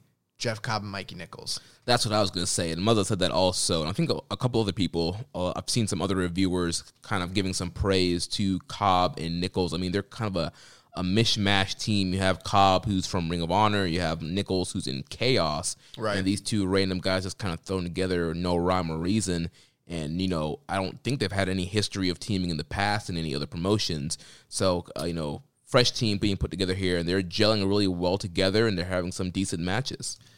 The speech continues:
Speaker 1: If there's a, if there's one team that maybe is kind of performing less than I thought was possible, and it's not necessarily a knock on them, it's just, uh, they really haven't had, like, what I'd call a great match,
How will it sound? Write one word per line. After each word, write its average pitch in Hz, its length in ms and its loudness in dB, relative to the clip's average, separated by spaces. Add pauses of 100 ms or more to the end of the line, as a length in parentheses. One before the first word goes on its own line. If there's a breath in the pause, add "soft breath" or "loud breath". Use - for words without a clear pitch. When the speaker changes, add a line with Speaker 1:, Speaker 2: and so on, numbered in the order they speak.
(380 soft breath)
Speaker 1:
If 139 160 -2
there's 151 180 0
a, 143 80 -4 (200)
if 143 120 -2
there's 143 220 0
one 151 300 -4
team 170 240 -2
that 123 160 -4
maybe 104 480 -6
is - 280 -4 (220)
kind 139 640 -4
of 143 140 -4
performing 120 560 -6
less 107 200 -4
than - 140 -12
I 117 140 -14 (500)
thought 117 240 -2
was 104 140 -4
possible, 175 960 -4 (840)
and 123 120 -2
it's 123 140 -4
not 196 180 0
necessarily 165 400 2
a 95 40 -4
knock 95 380 -6
on 123 180 -2
them, 123 180 -2
it's 98 160 -6
just, 110 340 -2
uh, 101 360 0
they 104 120 -6
really 117 220 -2
haven't 107 260 -6
had, 98 280 -8
like, 98 320 -10
what 95 120 -10
I'd 101 220 -8
call 98 440 -8
a 98 120 -14
great 101 400 -12
match, 101 480 -6